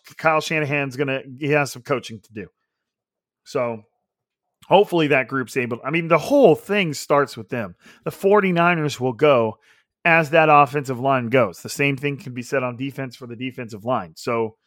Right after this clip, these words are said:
you, we're really hoping that they can figure it out. Otherwise, this is gonna be a long season, uh, for Trey Lance and the offense.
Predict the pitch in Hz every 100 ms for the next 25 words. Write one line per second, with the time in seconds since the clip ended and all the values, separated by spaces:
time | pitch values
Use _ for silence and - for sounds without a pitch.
0 | _ _ - 120 139 131 202 214 220 165
1 | 175 151 123 117 - 117 139 131 113 139
2 | 123 120 92 110 127 123 117 127 123 127
3 | 120 120 123 120 - 135 123 117 104 _
4 | _ _ _ _ 131 120 117 110 113 127
5 | - 139 120 123 95 - - _ _ -
6 | 147 139 127 123 - 98 _